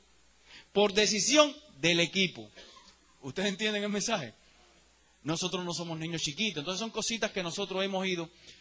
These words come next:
Entonces mira, dame la otra página. Mira, le voy a poner un ejemplo, lo que es la, dame un clic, un clic. Miren esa fre-,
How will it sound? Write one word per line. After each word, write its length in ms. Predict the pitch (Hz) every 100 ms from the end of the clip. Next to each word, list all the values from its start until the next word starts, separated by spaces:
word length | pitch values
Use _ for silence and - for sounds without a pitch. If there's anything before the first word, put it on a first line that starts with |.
| - -
Entonces 360 | 175 220 240 240
mira, 280 | 214 143 - - - - -
dame 200 | 202 262
la 100 | 254
otra 200 | 254 220
página. 340 | 202 165 123 - _ _ _ - _ _ _
Mira, 200 | 175 214
le 80 | 202
voy 120 | 208
a 20 | 240
poner 160 | 262
un 60 | 247
ejemplo, 340 | 247 254 220
lo 100 | 202
que 60 | 220
es 60 |
la, 120 | 240 220 - -
dame 260 | 180 240 262
un 100 | -
clic, 280 | 254 233 -
un 160 | 214 220
clic. 340 | 202 143 - - - _ _ _ _ _ _ _ -
Miren 300 | 165 247 254
esa 220 | 254 226
fre-, 200 | 214 208